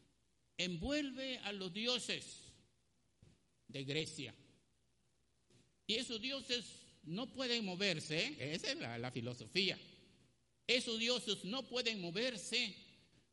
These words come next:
porque si se mueven para alcanzar una botella con agua o X comida,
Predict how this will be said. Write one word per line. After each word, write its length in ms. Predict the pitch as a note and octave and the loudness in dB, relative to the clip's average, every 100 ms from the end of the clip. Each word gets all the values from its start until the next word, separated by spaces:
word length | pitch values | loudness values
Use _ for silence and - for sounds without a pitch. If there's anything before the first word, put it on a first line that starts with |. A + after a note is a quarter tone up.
| _ _ - | _ _ -4
porque 720 | G3 A3 G#3 - G3+ F#3+ D3 | 0 0 0 0 2 2 -2
si 200 | - F3+ | -2 0
se 160 | G3 F#3 | 2 0
mueven 580 | G3+ C4+ A#3+ A#3 G#3+ - - - - | 2 2 4 2 0 -6 -20 -20 -6
para 420 | F#3 F#3 F3+ E3 E3 | 2 4 6 4 4
alcanzar 800 | E3+ F3 E3+ - A3 A3+ A3+ E3 - - - _ _ _ _ _ _ _ _ _ _ - F3+ | 2 0 0 -2 2 2 2 0 -6 -20 -20 _ _ _ _ _ _ _ _ _ _ -12 -6
una 220 | G3 G3 | -2 0
botella 580 | F3+ E3+ F#3 F3+ D3+ C#3+ - | -2 2 6 6 4 -2 -10
con 180 | C#3 C#3 | -6 -2
agua 480 | F3 F#3+ D#3 E3 D#3 - - - - | 0 -2 -2 -4 -4 -8 -20 -20 -10
o 220 | D3 D3+ F3 | -6 -4 2
X 460 | G3+ G3 F#3+ - | 2 2 0 0
comida, 520 | - D#3 G3+ A3+ B3+ | -4 0 2 2 0